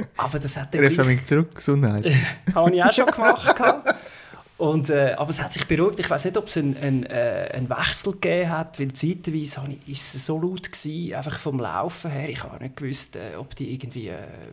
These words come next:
Speaker 1: Laufprobleme haben, weil das hat poldert und gemacht und da. Und zu Unzeiten, am Morgen um halb drei, habe ich das Gefühl gehabt, der fängt jetzt dort oben an, irgendetwas auseinandernehmen. Und dann irgendwann habe ich auch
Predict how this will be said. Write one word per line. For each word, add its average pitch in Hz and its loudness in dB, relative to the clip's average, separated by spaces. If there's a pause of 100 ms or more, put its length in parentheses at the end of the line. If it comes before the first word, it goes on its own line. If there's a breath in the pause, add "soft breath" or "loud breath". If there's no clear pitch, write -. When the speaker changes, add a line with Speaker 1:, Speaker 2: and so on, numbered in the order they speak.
Speaker 1:
Laufprobleme 165 -6
haben, 151 -10
weil 123 -12
das - -12
hat - -16
poldert 147 -8
und 143 -10
gemacht 135 -6
und 131 -8
da. 147 -2 (840 loud breath)
Und 135 0
zu 175 2
Unzeiten, 202 0
am 143 -2
Morgen 160 -2
um 139 0
halb 147 0
drei, 160 -2
habe 151 0
ich 135 -2
das - -2
Gefühl 139 -4
gehabt, 139 -6
der 135 -6
fängt 135 -6
jetzt 127 -10
dort 135 -10
oben 127 -6
an, 120 -8
irgendetwas 127 -6
auseinandernehmen. 143 -4
Und 127 -10
dann 139 -4
irgendwann 139 -4
habe 135 -2
ich 131 -4
auch 127 -8